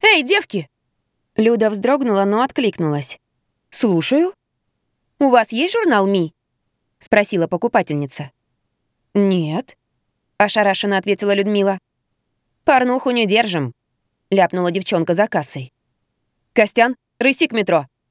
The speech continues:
приказала мать сыну. "Там ларек, живо купи "Ми". Вот, держи деньги". Мальчик сорвался с места,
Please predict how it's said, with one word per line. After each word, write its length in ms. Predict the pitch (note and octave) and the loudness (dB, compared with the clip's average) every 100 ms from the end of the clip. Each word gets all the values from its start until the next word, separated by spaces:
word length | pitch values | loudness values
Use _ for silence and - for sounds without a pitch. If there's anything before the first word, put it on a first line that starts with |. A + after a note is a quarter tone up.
| _ _ - | _ _ -2
приказала 480 | G#3 F#3 F3 E3 E3 | 0 0 0 0 0
мать 220 | F3 - | -2 -4
сыну. 340 | - E3 C3+ - _ _ _ _ _ _ _ - | -4 -4 -4 -12 _ _ _ _ _ _ _ 2
"Там 220 | A#3+ A3+ | 2 4
ларек, 320 | A#3+ A3 - _ _ _ | 2 2 -2 _ _ _
живо 240 | B3+ E4 C4 | 0 2 2
купи 240 | A#3+ F#3 | 0 0
"Ми". 180 | E3+ C3 _ _ _ _ | 0 -2 _ _ _ _
Вот, 240 | A#3+ C4 F3+ | 2 2 2
держи 240 | A3+ G3 | 0 0
деньги". 400 | E3+ D3+ C#3 C3+ - _ _ _ _ _ _ _ - | 0 0 -2 -8 -16 _ _ _ _ _ _ _ -2
Мальчик 340 | G#3 G3+ - | 0 0 -2
сорвался 460 | G3+ F#3+ G3+ G3 G3 | -2 2 0 0 -4
с 80 | A#3+ | -4
места, 340 | B3+ - | -4 -2